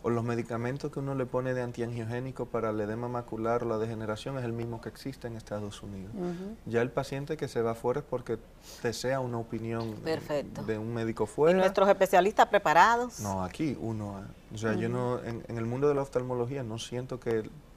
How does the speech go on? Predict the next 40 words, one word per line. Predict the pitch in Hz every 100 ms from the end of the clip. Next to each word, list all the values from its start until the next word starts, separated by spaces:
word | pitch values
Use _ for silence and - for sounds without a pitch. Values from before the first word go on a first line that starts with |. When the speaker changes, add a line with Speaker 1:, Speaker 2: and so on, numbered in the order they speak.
| - -
Speaker 1:
una | - 117 127
persona | 123 113 113 113
tenga | 110 110 117
que | 110
ir | 104
a |
buscar, | 107 101 - 165 175
bueno, | 147 - - - - - - -
tal | 107
vez | 104
una | 113 123
segunda | 117 113 117
opinión | 113 104 120 165
o | 135 113
por | 104 113
Speaker 3:
Ujú. | 107
Speaker 1:
deseo | 107 - 131 131
de | 120
que | 113
lo | 107 107
hagan, | 156 190 - - -
Speaker 2:
Ujú. | 185
Speaker 1:
pero | 170 131 123
no | 120 123 147
porque | - 165 160 135 127 - -
Speaker 3:
No | 175 185
Speaker 1:
en |
el | 151 123
Speaker 3:
existe. | 120 113
Speaker 1:
país | 113 117 143 131
no |
existan | 117 - 117 117
personas | 113 104 107 107 -
capacitadas. | 101 - 101 196 180 175
Speaker 2:
Ujú. | 185
Speaker 1:
Aquí | 196
hay | 117
muchos | 117 127 131 160 175 - 107
buenos | 104 101 101
cirujanos, | - 95 95 90